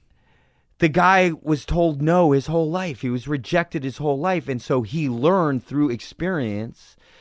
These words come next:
that the only one he could depend on was himself or maybe his friend, Greg. And so when he got to the movie set, he didn't know how to turn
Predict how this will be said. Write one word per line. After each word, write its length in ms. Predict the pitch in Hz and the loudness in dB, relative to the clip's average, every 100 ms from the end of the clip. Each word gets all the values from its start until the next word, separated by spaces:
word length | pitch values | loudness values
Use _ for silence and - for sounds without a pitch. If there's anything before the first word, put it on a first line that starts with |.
| _ | _
that 160 | - - | -10 -4
the 140 | 175 | -2
only 760 | 170 196 202 190 180 170 156 - _ _ _ | -2 -2 -2 -2 -2 -2 -6 -12 _ _ _
one 160 | 156 165 | -2 -2
he 80 | |
could 140 | 156 151 | -2 -2
depend 320 | 147 180 196 | -2 0 0
on 180 | 170 143 | 0 -2
was 100 | 127 | -2
himself 460 | 131 - 190 180 - | -4 2 2 2 0
or 100 | 147 | 0
maybe 500 | 147 170 175 151 139 | 4 4 2 0 -2
his 200 | 139 - | -2 -6
friend, 420 | - 180 151 113 | -6 -4 -4 -4
Greg. 520 | 147 160 123 - _ _ _ _ - _ - | -4 -4 -8 -12 _ _ _ _ -20 _ -2
And 180 | 147 131 | -2 2
so 420 | 175 165 156 - _ _ _ | 4 6 4 -2 _ _ _
when 140 | 135 156 | -2 0
he 100 | 156 | 2
got 240 | 170 147 | 2 2
to 80 | 156 | 0
the 80 | 151 | -4
movie 240 | 165 170 | -2 -4
set, 220 | 165 160 139 | -4 -2 -2
he 100 | 151 | -2
didn't 260 | 160 156 | -2 -2
know 140 | 156 143 | -2 -2
how 140 | 147 | -2
to 100 | 123 | -4
turn 640 | - - 165 156 151 143 | -8 -4 0 0 0 -2